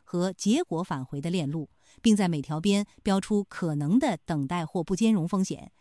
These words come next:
写一段选型说明，列出两个已有证据支持的事实，一个仍需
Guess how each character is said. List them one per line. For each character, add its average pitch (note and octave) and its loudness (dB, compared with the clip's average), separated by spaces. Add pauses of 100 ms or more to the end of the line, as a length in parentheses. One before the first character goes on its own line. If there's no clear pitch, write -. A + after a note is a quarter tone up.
(300)
写 G#3 6
一 C4+ 8
段 C4+ 2
选 E3+ -2
型 F3 -2
说 D4 0
明， G#3+ 2 (220)
列 A#3+ 2
出 B3 0
两 D3+ -4
个 E3 -4
已 G#3 0
有 D3+ -2
证 F#3 -2
据 D3+ -6
支 F#3+ -4
持 E3+ -8
的 D#3+ -4
事 D#3+ -4
实， C#3+ -6 (340)
一 B3 6
个 B3 2
仍 G#3 4
需 C#4 0